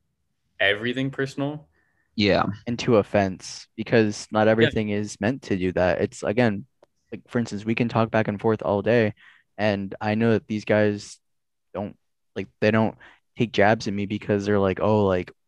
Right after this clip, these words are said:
Speaker 3: they're like, "We're out to get you. It's all personal." 'Cause it's, it's not. We're just being buddies, you know? It's like,
Speaker 1: Yeah.
Speaker 3: we, and obviously, like, we've, we've had that rapport with one another, but it's just,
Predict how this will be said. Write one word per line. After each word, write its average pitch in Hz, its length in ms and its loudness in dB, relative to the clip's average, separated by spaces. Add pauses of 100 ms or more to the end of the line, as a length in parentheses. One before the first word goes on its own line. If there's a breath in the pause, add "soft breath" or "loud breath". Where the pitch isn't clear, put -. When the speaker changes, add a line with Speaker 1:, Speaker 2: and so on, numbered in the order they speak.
(580)
Speaker 3:
they're 113 140 -2
like, 92 200 -4
"We're 131 160 0
out 110 120 -2
to - 80 -6
get 107 260 -4
you. 107 340 0
It's 98 100 -2
all 107 120 2
personal." 113 760 -4
'Cause 123 200 -4
it's, - 300 -20 (120)
it's - 180 -20
not. 151 280 2
We're 101 120 2
just 120 220 -2
being 117 220 -4
buddies, 98 460 0
you 95 80 -10
know? 104 120 -2
It's 107 180 -4
like, 101 240 2 (360 soft breath)
Speaker 1:
Yeah. 87 120 -12 (340)
Speaker 3:
we, 123 220 -2
and 113 200 -4
obviously, 117 400 2
like, 107 220 0
we've, 117 280 0 (360)
we've 120 200 0
had 117 260 2
that 113 140 2
rapport 117 320 -2
with 113 180 -4
one 95 120 -8
another, 92 420 -2 (540 soft breath)
but 107 320 4 (960)
it's - 200 -8
just, - 300 -4